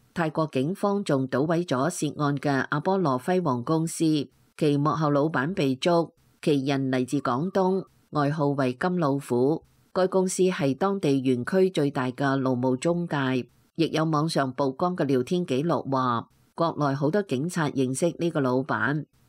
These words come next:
對此，網民評論話，中國人最能害中國人。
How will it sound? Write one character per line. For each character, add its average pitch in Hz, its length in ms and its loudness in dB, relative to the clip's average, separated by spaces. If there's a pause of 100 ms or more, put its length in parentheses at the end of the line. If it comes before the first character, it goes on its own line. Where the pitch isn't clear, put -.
對 156 180 4
此， 151 280 2
網 160 200 2
民 143 200 0
評 135 220 -2
論 127 280 0
話， 127 320 0 (220)
中 220 180 0
國 190 140 0
人 131 300 0
最 160 200 2
能 135 200 -2
害 135 240 0
中 180 200 -2
國 156 240 0
人。 123 420 -2